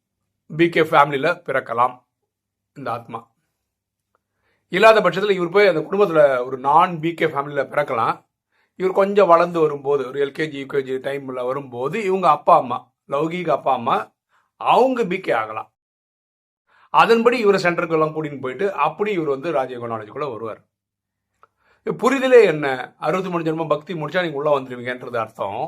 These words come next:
இவர் வந்து ஏற்கனவே போன பிறவியிலே, அவருக்கு அப்படித்தானே இருக்கும், போன பிறவியிலே வந்து ராஜயோகி தான். சில வருடங்களுக்கு முன்னாடி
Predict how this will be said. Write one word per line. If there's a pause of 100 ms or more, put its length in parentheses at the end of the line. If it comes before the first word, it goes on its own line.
(640)
இவர்
வந்து
ஏற்கனவே
போன
பிறவியிலே,
அவருக்கு
அப்படித்தானே
இருக்கும், (480)
போன
பிறவியிலே
வந்து
ராஜயோகி
தான். (1080)
சில
வருடங்களுக்கு
முன்னாடி